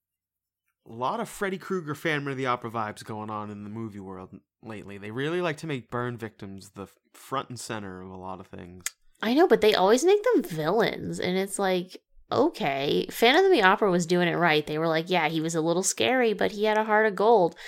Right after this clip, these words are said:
Speaker 2: Ever since then, though, they're like, "Oh, man, if you're a little gross looking, you're a fucking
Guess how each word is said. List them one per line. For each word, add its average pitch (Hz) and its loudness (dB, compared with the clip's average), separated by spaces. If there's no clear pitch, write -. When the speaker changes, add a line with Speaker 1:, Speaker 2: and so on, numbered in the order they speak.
Speaker 2:
Ever 202 8
since 240 0
then, 190 2
though, 240 4
they're 190 4
like, 165 0
"Oh, 156 0
man, 143 -8
if 170 -12
you're 180 -2
a 208 0
little 170 0
gross 156 0
looking, 208 -2
you're 170 -2
a - -12
fucking 147 -10